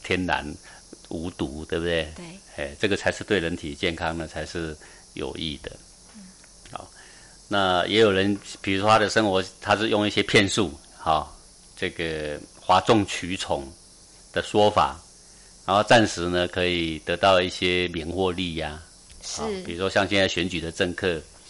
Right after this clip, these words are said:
Speaker 2: 是。
Speaker 1: 呃，不断的发放红利，好，然后老人也有什么金啊，然后哪一个弱势团体有什么补助啊，
Speaker 2: 嗯。
Speaker 1: 好，就是不断的发放就对了，大家坐公车越来越就不用钱啊。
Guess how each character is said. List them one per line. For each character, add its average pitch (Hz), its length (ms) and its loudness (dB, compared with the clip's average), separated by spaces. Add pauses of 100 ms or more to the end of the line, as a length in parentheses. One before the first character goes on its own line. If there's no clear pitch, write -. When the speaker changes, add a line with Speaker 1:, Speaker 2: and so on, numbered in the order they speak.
Speaker 2:
是。 - 60 -16 (360)
Speaker 1:
呃， 80 180 -2
不 101 120 -6
断 95 180 4
的 90 80 0
发 98 240 6
放 95 320 4 (360)
红 85 360 -6
利， 95 280 2 (920)
好， 76 240 -10 (120)
然 87 120 -2
后 95 200 2
老 82 120 4
人 85 200 0
也 92 60 0
有 92 120 2
什 87 140 -6
么 85 340 -2
金 95 280 -2
啊， 92 200 2
然 90 180 -2
后 92 400 0 (320)
哪 80 160 -6
一 95 60 -6
个 95 80 -2
弱 98 180 -2
势 98 160 -8
团 87 220 -2
体 87 140 -2
有 82 120 -2
什 80 160 -10
么 80 400 -2 (460)
补 82 240 -10
助 98 300 -4
啊， 87 360 4
Speaker 2:
嗯。 - 100 -16 (260)
Speaker 1:
好， 78 160 -2
就 - 60 -12
是 117 140 0
不 - 140 -4
断 120 180 6
的 101 60 2
发 110 180 8
放 107 240 6
就 107 60 2
对 104 220 4
了， 82 240 0
大 104 120 6
家 101 80 8
坐 104 140 -2
公 101 220 -4
车 101 160 0
越 101 160 2
来 87 160 4
越 95 100 0
就 98 220 -2
不 90 120 -2
用 101 140 0
钱 85 340 0
啊。 87 300 0